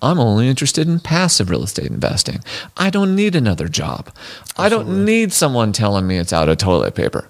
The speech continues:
Speaker 1: I don't care, okay? I like properties. We lease them to, for a year.
Speaker 2: Mm-hmm.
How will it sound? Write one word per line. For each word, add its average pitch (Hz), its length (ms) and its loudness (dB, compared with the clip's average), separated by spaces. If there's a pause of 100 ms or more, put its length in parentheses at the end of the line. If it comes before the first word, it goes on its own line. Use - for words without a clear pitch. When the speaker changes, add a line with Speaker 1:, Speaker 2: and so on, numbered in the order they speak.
(140)
Speaker 1:
I 196 100 2
don't 208 240 0
care, 196 440 -2 (260)
okay? 143 280 0 (440)
I 202 140 2
like 214 240 0
properties. 208 480 0
We 147 100 2
lease 160 220 2
them 185 160 -2
to, 156 420 0
for 127 200 2
a 117 60 6
year. 208 400 2 (220)
Speaker 2:
Mm-hmm. 110 320 -6